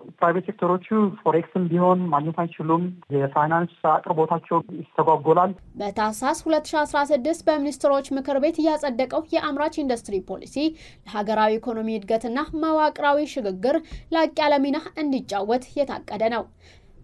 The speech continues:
Speaker 2: መንግስት ፖሊሲው ስራ ላይ ሳይውል የግል ባለ ሀብቱን ተሳታፊ ለማድረግና ለማበረታታት ተስፋ ቢያደርግም እርግጠኝነት ማጣት ግን ሁነኛ ፈተና ነው።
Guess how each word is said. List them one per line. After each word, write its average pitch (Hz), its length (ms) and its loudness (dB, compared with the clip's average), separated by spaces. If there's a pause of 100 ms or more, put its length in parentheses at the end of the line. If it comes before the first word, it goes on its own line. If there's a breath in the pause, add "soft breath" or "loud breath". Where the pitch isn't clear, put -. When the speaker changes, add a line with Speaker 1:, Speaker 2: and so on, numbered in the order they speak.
(120)
Speaker 2:
መንግስት 214 500 0
ፖሊሲው 320 480 4
ስራ 339 240 0
ላይ 285 180 2
ሳይውል 214 440 2 (360 loud breath)
የግል 320 340 6
ባለ 302 240 4
ሀብቱን 302 500 0
ተሳታፊ 294 520 -2
ለማድረግና 202 640 -6 (140)
ለማበረታታት 254 880 -2 (320 loud breath)
ተስፋ 330 380 0
ቢያደርግም 294 480 4 (120)
እርግጠኝነት 254 720 -2
ማጣት 202 400 -8
ግን 247 260 -2
ሁነኛ 226 440 -6
ፈተና 208 400 -8
ነው። 220 140 -4